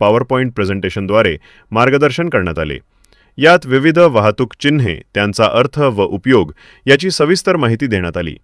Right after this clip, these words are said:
त्यानंतर शहरात प्रत्यक्ष रस्त्यावर विद्यार्थ्यांना वाहतुकी संदर्भातील मार्गदर्शन करून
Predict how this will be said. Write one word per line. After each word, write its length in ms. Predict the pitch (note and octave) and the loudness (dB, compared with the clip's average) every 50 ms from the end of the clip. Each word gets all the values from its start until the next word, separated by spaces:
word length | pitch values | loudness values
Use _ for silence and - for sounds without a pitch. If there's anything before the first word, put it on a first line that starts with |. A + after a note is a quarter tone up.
| _ _ _ _ _ _ | _ _ _ _ _ _
त्यानंतर 360 | - E3+ G3 G3+ G3 F#3+ A3 A3 | 2 2 4 4 4 2 2 0
शहरात 340 | G#3 - D#3 C#3 C#3+ D#3 E3 - | 2 2 2 4 4 4 2 2
प्रत्यक्ष 440 | - B2+ A2+ - - D3+ C#3+ - - | 0 -4 -4 -2 -4 -6 -4 -2 0
रस्त्यावर 580 | D3 C3 A2 F#2+ - - A#2+ A2+ A2 A#2 A#2+ A2+ | 0 2 0 0 0 2 2 4 4 4 2 0
विद्यार्थ्यांना 680 | F2+ F#2 F2+ F2 F#2+ G#2 G#2 G2+ - A#2 A2 A2 A2+ A2+ | 0 -4 -2 0 2 2 2 2 0 -4 -2 0 0 -2
वाहतुकी 540 | G#2 F2+ F2+ G2 G#2+ G#2 - C#3+ C3+ E3 D3+ | -2 -2 -2 -2 -2 -2 -4 -6 -6 -6 -4
संदर्भातील 640 | - A2+ G2+ G2+ G2+ G2 F#2 G2 F#2 - G#2+ G#2 | -4 -4 -2 -2 -2 0 0 0 -2 -2 -4 -4
मार्गदर्शन 640 | F#2+ F2 F2+ F#2 F#2+ G2+ A#2 A#2+ A#2+ A#2+ - C3+ B2+ | -4 -2 -2 -2 -2 0 0 0 -2 -2 -4 -6 -4
करून 320 | B2+ D#3+ D3+ A#2+ F2 D2+ | -2 0 0 0 -2 -4